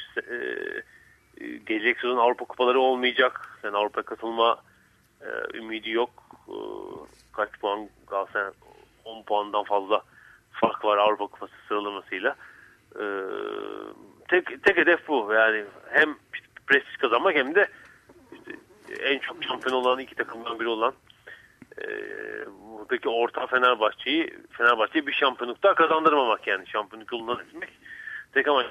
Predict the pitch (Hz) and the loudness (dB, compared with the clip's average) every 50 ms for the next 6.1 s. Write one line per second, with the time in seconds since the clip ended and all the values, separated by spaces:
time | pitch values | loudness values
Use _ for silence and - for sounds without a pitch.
0 | - _ - - 139 - - 165 170 160 165 185 180 180 185 190 190 156 160 190 | -6 _ -10 -10 -6 -4 0 0 2 2 2 0 2 4 4 4 4 4 2 2
1 | 196 - - - - 135 147 156 - 76 76 76 76 76 73 135 - - 135 131 | 2 0 -8 -10 -8 -6 -4 -2 -2 0 0 0 0 -2 -4 -4 0 2 2 4
2 | - 170 175 175 - - - 156 156 - 156 - 156 160 160 156 156 151 - _ | 6 6 6 4 4 0 -8 -10 -4 -4 -2 0 0 -2 0 -2 -4 -4 -8 _
3 | _ _ _ _ _ _ _ _ - - 131 131 156 160 156 151 143 131 - 143 | _ _ _ _ _ _ _ _ 0 2 2 4 4 2 2 0 -2 -4 -4 0
4 | 143 147 147 147 151 151 151 - - 151 - - - - 151 156 160 151 135 127 | 0 2 2 2 0 -2 -2 -4 -8 -12 -12 -12 -6 0 2 4 4 4 4 2
5 | - - 147 165 180 - 135 135 123 - 143 143 143 143 135 139 135 - - 139 | 2 2 2 2 2 0 0 0 2 4 6 6 6 6 6 6 4 4 4 2
6 | 139 | 2